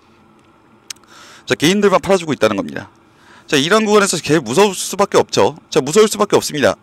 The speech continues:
이해합니다. 자, 근데 외인들은 오히려 이런 구간에서 더 비중을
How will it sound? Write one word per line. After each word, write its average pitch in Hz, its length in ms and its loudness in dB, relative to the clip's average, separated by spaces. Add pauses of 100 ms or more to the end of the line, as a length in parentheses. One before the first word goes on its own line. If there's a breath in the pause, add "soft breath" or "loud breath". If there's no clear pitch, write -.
이해합니다. 151 640 -2 (200 soft breath)
자, 156 120 0
근데 170 260 2 (240 loud breath)
외인들은 214 480 2
오히려 135 280 2
이런 170 260 -2
구간에서 196 320 0
더 170 240 0 (180)
비중을 139 340 -4